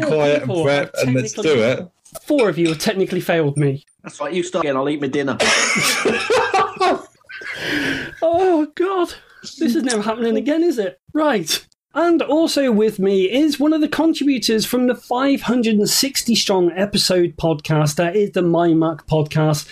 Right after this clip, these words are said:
Speaker 1: It's Mister Gazmaz. How are you this evening?
Speaker 3: I'm absolutely fantastic, thank you very much.
Speaker 1: Um,
Speaker 3: Looking
Speaker 1: uh,
Speaker 3: forward to, uh, this evening's, um,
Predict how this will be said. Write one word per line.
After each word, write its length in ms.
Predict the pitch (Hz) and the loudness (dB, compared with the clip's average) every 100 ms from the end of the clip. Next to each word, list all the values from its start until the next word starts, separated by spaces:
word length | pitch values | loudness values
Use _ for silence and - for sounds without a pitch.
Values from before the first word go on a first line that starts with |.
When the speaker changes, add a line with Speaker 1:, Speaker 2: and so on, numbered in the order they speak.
| - - - | -12 -8 -4
Speaker 1:
It's 200 | 226 208 | -2 0
Mister 300 | 208 208 208 | 0 0 -4
Gazmaz. 720 | 160 165 170 151 151 147 147 | -2 0 0 2 2 2 0
How 280 | - - 247 | 0 0 2
are 40 | |
you 180 | 208 180 | 2 2
this 180 | 151 147 | 2 2
evening? 440 | 147 135 123 117 - - _ _ - | 0 2 0 -2 -8 -20 _ _ -4
Speaker 3:
I'm 500 | 127 120 120 104 92 - | 0 2 2 0 -2 -4
absolutely 680 | 143 143 - 123 120 113 107 | -4 -4 -4 0 0 0 -2
fantastic, 1120 | - - 110 98 - - - 120 - 87 - - | -4 -2 -2 -2 -6 -8 -4 -4 -4 -8 -8 -4
thank 200 | 95 101 | -2 0
you 60 | |
very 200 | 101 113 | 0 0
much. 480 | 147 214 - - - _ - | 0 -2 -4 -8 -8 _ -4
Speaker 1:
Um, 140 | 147 | -2
Speaker 3:
Looking 300 | 170 - 185 | 0 0 0
Speaker 1:
uh, 20 | |
Speaker 3:
forward 380 | 160 170 160 147 | 0 2 2 0
to, 340 | - 139 135 - | 0 2 2 0
uh, 160 | 131 131 | 0 0
this 200 | 139 - | 0 0
evening's, 580 | 135 127 127 123 117 - - | 0 2 2 2 0 -4 -2
um, 320 | 113 113 | 0 0